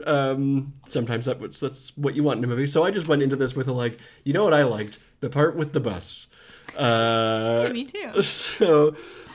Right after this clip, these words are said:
Speaker 1: I'm going to recommend to go along with Speed, uh, nineteen thirty-six's Sabotage from Alfred Hitchcock.
Speaker 2: Ooh,
Speaker 1: Uh,
Speaker 2: nice.
Speaker 1: do you,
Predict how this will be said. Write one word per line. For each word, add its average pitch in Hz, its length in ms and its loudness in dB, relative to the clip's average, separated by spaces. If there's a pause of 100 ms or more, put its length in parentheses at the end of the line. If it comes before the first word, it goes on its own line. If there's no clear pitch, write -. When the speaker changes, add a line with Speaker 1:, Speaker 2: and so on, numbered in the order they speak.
Speaker 1:
I'm 190 300 4
going 185 240 4
to 156 80 4
recommend 120 640 0
to 123 140 -4
go 113 160 0
along 113 440 0
with 110 340 -2
Speed, 143 720 2 (300)
uh, 117 420 -2
nineteen 196 480 -2
thirty-six's 175 920 -4
Sabotage 127 840 -2
from 113 280 -2
Alfred 127 300 -4
Hitchcock. 117 480 -8
Speaker 2:
Ooh, 285 1400 0
Speaker 1:
Uh, 127 220 0
Speaker 2:
nice. 120 320 -10
Speaker 1:
do 156 260 -2
you, 185 560 -4